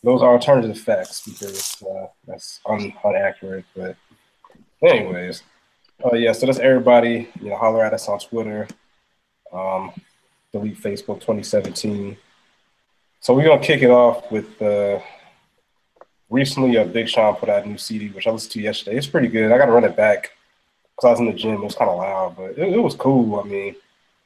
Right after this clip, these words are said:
I'm not quick to dub something like a classic or it's,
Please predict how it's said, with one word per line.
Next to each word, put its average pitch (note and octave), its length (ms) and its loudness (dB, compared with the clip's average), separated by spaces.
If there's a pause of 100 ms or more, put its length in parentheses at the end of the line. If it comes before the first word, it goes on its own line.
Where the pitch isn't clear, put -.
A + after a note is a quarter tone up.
(920)
I'm A#2 160 4
not A2+ 180 2
quick - 300 -2
to G2+ 240 -8 (380)
dub A2+ 260 4
something G#2 380 0
like G2 180 -6
a - 60 -20
classic G2+ 680 -2
or F2+ 220 -14 (160)
it's, - 240 -12